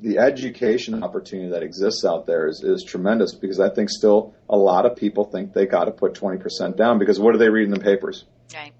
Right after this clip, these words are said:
Speaker 1: You gotta have a lot of money. You gotta have perfect credit. And their idea of perfect credit is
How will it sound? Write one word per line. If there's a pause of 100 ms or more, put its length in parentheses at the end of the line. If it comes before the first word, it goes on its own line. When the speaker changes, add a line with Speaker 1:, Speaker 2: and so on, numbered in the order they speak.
(180)
Speaker 1:
You
gotta
have
a
lot
of
money. (500)
You
gotta
have
perfect
credit.
And
their
idea
of
perfect
credit
is